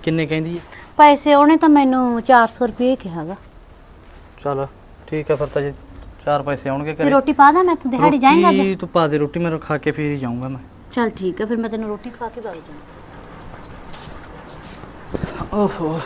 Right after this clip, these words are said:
Speaker 1: ਉਹ ਲਿਆ ਹੁਣ ਰੋਟੀ।
Speaker 2: ਆ ਗਈ। ਊਂ ਹੀ ਨਾ ਗੂੰ ਦਹਾਈ ਕਰਨ ਲੱਗ ਗਿਆ ਨਾ, ਤੂੰ ਵੀ ਨਹੀਂ ਦੇਖਦਾ ਹੁੰਦਾ। ਲੈ,
Speaker 1: ਹੂੰ, ਮੈਂ
Speaker 2: ਮੈਂ
Speaker 1: ਵਾਪਸ ਕੰਮ ਤੇ ਵੀ ਜਾਣਾ ਹੈ।
Speaker 2: ਮੈਂ ਤਾਂ ਚਟਨੀ ਬਣਾਈ ਸੀਗੀ। ਇੱਥੇ ਤਾਂ ਇਹੀ ਮੁਰਗਾ ਆਪਣਾ ਤਾਂ।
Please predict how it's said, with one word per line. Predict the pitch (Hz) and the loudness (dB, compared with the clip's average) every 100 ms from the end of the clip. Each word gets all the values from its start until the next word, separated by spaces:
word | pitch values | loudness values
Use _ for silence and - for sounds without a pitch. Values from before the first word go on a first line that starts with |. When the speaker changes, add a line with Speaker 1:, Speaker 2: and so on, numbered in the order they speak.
| - - - - - - | -12 -18 -20 -20 -16 -4
Speaker 1:
ਉਹ | 208 | 4
ਲਿਆ | 190 180 | 8 10
ਹੁਣ | 175 185 | 8 6
ਰੋਟੀ। | 175 170 208 226 - - - - - - - | 2 4 4 6 2 -6 -16 -20 -20 -20 -2
Speaker 2:
ਆ | 269 262 | 6 6
ਗਈ। | 226 233 254 302 247 185 - - - - - - - - - | 6 -2 0 2 2 -4 -10 -20 -20 -20 -20 -20 -20 -18 -4
ਊਂ | 311 359 | 4 8
ਹੀ | 359 | 8
ਨਾ | 339 330 - - - - - - - - | 8 4 -2 -20 -20 -20 -20 -20 -20 -6
ਗੂੰ | 247 320 | 0 0
ਦਹਾਈ | 262 311 320 | 4 6 6
ਕਰਨ | 277 247 | 4 4
ਲੱਗ | 233 190 | 4 -2
ਗਿਆ | 196 | -2
ਨਾ, | 196 190 - - | -6 -8 -10 -4
ਤੂੰ | 302 | 2
ਵੀ | 339 | 4
ਨਹੀਂ | 277 | 4
ਦੇਖਦਾ | 208 208 202 214 | 2 2 2 0
ਹੁੰਦਾ। | 208 196 - - - 285 | 0 -6 -10 -20 -10 4
ਲੈ, | 285 | 4
Speaker 1:
ਹੂੰ, | 160 135 | 4 2
ਮੈਂ | 143 | 2
Speaker 2:
ਮੈਂ | 151 | 6
Speaker 1:
ਵਾਪਸ | 160 156 170 | 10 8 6
ਕੰਮ | 151 156 151 | 0 2 4
ਤੇ | 160 | 4
ਵੀ | 165 | 2
ਜਾਣਾ | 175 156 147 180 | 2 0 0 -4
ਹੈ। | 127 - - | -6 -10 -4
Speaker 2:
ਮੈਂ | 294 | -2
ਤਾਂ | 285 | 0
ਚਟਨੀ | 277 262 277 | 0 2 0
ਬਣਾਈ | 269 254 220 220 | 2 0 0 -2
ਸੀਗੀ। | 240 240 254 254 - - - - - - - - - - | -2 -2 -2 -4 -18 -20 -20 -20 -20 -20 -20 -20 -18 4
ਇੱਥੇ | 294 277 294 | 6 8 6
ਤਾਂ | 277 | 6
ਇਹੀ | 247 240 | 6 4
ਮੁਰਗਾ | 233 214 196 | 2 2 4
ਆਪਣਾ | 202 208 214 | 4 4 0
ਤਾਂ। | 208 | 0